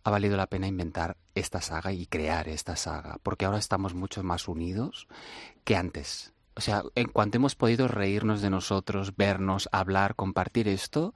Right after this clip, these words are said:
y en cuanto yo he podido compartirlo con ellas, y hablo con ellas porque son mujeres las que, las que quedan, em, se ha creado una, una nueva, un nuevo, eh,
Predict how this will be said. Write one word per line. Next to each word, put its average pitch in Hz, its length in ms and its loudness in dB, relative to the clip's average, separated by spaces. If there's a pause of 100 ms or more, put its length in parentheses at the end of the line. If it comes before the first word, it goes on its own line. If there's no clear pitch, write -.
(360)
y 127 60 4
en 117 40 2
cuanto 110 200 2
yo 127 80 6
he - 20 4
podido 147 260 6
compartirlo 113 460 0
con 95 160 0
ellas, 113 360 0
y 95 100 -4
hablo 98 200 -4
con 98 140 0
ellas 98 200 -2
porque - 220 -8
son 92 140 -6
mujeres 87 400 -4
las 82 140 -8
que, 73 180 -8
las 73 160 -8
que 76 120 -8
quedan, 101 340 -4 (580)
em, 90 720 2 (800)
se - 140 8
ha 131 60 4
creado 135 320 6
una, 131 220 6
una 127 300 6
nueva, 123 1000 4
un 120 160 4
nuevo, 123 480 4 (240)
eh, - 400 -8